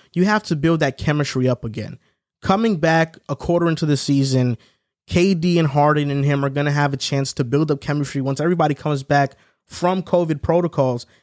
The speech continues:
And I think it's gonna maximize their chances to win a championship. Because regardless of what everybody is saying, this year is a make or break year for the Brooklyn Nets. K D and Kyrie have been there for three seasons.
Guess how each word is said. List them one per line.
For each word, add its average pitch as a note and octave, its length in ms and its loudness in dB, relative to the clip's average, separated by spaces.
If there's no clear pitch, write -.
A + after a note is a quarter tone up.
And D#3+ 140 2
I E3 120 2
think E3 360 0
it's D3+ 140 -2
gonna D#3+ 220 0
maximize D3 640 -2
their C#3+ 160 0
chances C#3+ 580 -2
to D#3+ 120 0
win D#3 140 0
a C#3+ 60 0
championship. A#2+ 760 -2
Because D#3 380 0
regardless E3 500 0
of G3+ 80 -4
what D#3+ 80 0
everybody F#3 460 2
is G#3 120 -2
saying, B2+ 420 -4
this E3+ 400 0
year F#3 220 2
is D3 220 -4
a C3 40 0
make C3+ 260 0
or F#3+ 60 2
break F3+ 340 0
year C#3+ 320 2
for F#3 200 2
the D#3+ 80 -4
Brooklyn D3+ 360 -2
Nets. A2+ 260 -6
K F#3 240 2
D A3 140 0
and A3 100 0
Kyrie F3 360 2
have D#3+ 220 -2
been D3+ 200 0
there B2 240 -4
for F3 260 0
three E3+ 340 -4
seasons. A#2+ 520 -6